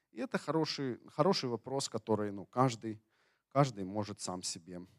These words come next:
может сам себе задать. Ох, друзья, в общем-то, всё. Давайте, давайте помолимся.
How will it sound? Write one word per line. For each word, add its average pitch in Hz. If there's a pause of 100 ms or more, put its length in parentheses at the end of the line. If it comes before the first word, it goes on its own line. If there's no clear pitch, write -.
(140)
может 90
сам 82
себе 82
задать. 80 (2500)
Ох, 110 (1000)
друзья, 101 (200)
в 302
общем-то, -
всё. - (1200)
Давайте, 120 (760)
давайте 135
помолимся. -